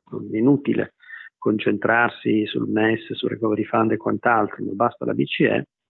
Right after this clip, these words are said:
è evidente che o non ha capito come funziona, eh, la Banca Centrale Europea e non, non conosce l'articolo centoventitré del trattato,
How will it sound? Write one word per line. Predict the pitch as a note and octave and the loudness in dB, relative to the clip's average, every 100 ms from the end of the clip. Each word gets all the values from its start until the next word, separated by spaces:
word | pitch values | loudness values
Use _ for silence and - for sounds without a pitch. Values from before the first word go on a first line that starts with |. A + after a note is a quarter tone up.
| _ _ | _ _
è | A#2+ | 0
evidente | A#2 A#2 A2 A2+ | 2 2 2 2
che | A#2+ A#2 | 2 4
o | C#3 | 4
non | B2 | 4
ha | A2 | 2
capito | - G2+ B2 A#2+ A2+ A2 | 0 0 2 2 0 -4
come | A2 G#2+ | -4 -6
funziona, | - - _ A#2 G#2+ G#2 | -8 -12 _ -2 0 0
eh, | F#2+ _ _ _ - A2 G2+ G2+ | -4 _ _ _ -6 -2 0 0
la | |
Banca | G#2 A2 A#2 | 2 0 0
Centrale | - A2 A2 G#2+ | -2 0 0 0
Europea | G#2+ G#2 B2 A2 G2+ | 0 2 2 2 0
e | G2+ | -2
non, | G#2 G#2 - _ | -6 -8 -14 _
non | G#2+ G#2+ | -10 -6
conosce | - C3 B2+ - | 0 2 2 -2
l'articolo | G#2+ - - A2 | -8 -6 -4 -4
centoventitré | G#2+ A2+ - - A#2 - G#2+ | -4 -6 -4 -4 -2 0 0
del | G2+ | 0
trattato, | G#2+ - C3 B2+ - | -4 -2 0 -2 -4